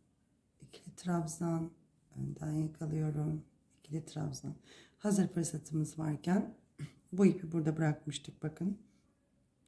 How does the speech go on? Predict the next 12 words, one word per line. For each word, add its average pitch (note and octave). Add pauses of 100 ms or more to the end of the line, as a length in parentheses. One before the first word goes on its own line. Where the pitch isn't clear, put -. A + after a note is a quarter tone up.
(260)
Geliyorum E3
buradaki D#3
trabzan D#3+
tepesine D#3
batıyorum. D3+ (520)
İlmeği D#3
alıyorum. E3+ (580)
Bir D#3+
kere D3+
bu D3+
şekilde -
kilitliyorum. F#3+